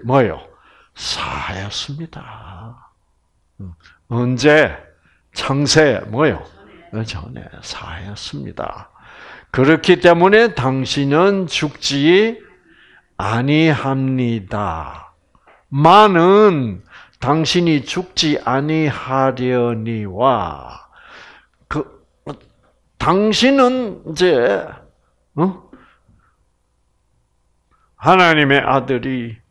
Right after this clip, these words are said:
이미 죄를, 피로 죄를 사했기 때문에 당신은 안 죽지만은 사단이 아직도 뭐예요? 문제를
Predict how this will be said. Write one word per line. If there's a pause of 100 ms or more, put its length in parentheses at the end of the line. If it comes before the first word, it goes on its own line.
(320)
이미 (420)
죄를, (140)
피로
죄를
사했기
때문에
당신은
안
죽지만은 (1300)
사단이 (680)
아직도
뭐예요? (640)
문제를